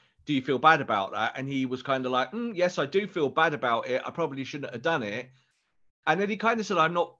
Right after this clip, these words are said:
quite sure if I'm sorry." It's kind of what he said. But that's when he's made the point, "But I was provoked by Ten Hag." So the provoke word came out of his mouth. And I think the rest of it, the kind of modelling around the incident,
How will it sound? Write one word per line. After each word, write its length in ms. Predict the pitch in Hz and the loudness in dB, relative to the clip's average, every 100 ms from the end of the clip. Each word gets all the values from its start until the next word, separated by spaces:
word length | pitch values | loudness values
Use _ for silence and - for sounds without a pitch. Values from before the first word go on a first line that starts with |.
| - | -4
quite 240 | 165 - | -2 -2
sure 240 | - 208 160 | -4 -2 0
if 80 | |
I'm 140 | 139 147 | 0 -2
sorry." 480 | - 240 127 90 90 | -2 -2 -2 -4 -12
It's 100 | 127 | -6
kind 160 | 165 | -4
of 60 | 151 | -2
what 80 | 147 | -4
he 40 | |
said. 220 | - 165 - | -4 -4 -4
But 160 | 127 | 4
that's 280 | 180 - - | 4 4 2
when 180 | 151 131 | -4 -2
he's 220 | 127 - | -6 -4
made 200 | 131 123 | -4 -4
the 80 | - | -6
point, 380 | - 139 110 113 _ - - | 0 0 0 -6 _ -8 -4
"But 80 | |
I 180 | 120 127 | 2 2
was 160 | 127 127 | 0 -4
provoked 540 | - 113 131 117 - | -8 0 2 2 -4
by 120 | 110 | -8
Ten 260 | 107 120 107 | -6 -8 -10
Hag." 380 | 120 113 - - _ - - | -8 -8 -8 -14 _ -20 -4
So 260 | 147 135 131 _ _ | 2 2 0 _ _
the 100 | 151 | -2
provoke 640 | 151 165 196 240 151 - 120 | 2 4 6 6 4 0 -2
word 460 | 113 117 160 - | 0 0 0 -4
came 300 | - 147 147 - | -2 -2 -2 -2
out 160 | 135 117 | -2 -2
of 80 | |
his 280 | 117 185 151 | -2 -2 -2
mouth. 380 | 135 78 107 - _ _ 123 | -6 -8 -10 -14 _ _ -6
And 120 | - | -6
I 20 | |
think 220 | 202 196 | -6 -6
the 80 | 143 | -6
rest 360 | 139 185 190 127 | 2 0 0 -10
of 140 | 98 | -8
it, 160 | 104 - | -8 -10
the 80 | |
kind 260 | - 135 123 | -6 -4 -2
of 80 | 120 | -2
modelling 560 | 127 151 139 110 104 | 0 0 0 -4 -4
around 600 | 107 107 110 107 104 101 - _ - | -6 -4 -2 -4 -6 -10 -16 _ -10
the 160 | 113 | -6
incident, 600 | 143 135 - 92 80 101 | -6 -8 -14 -14 -14 -14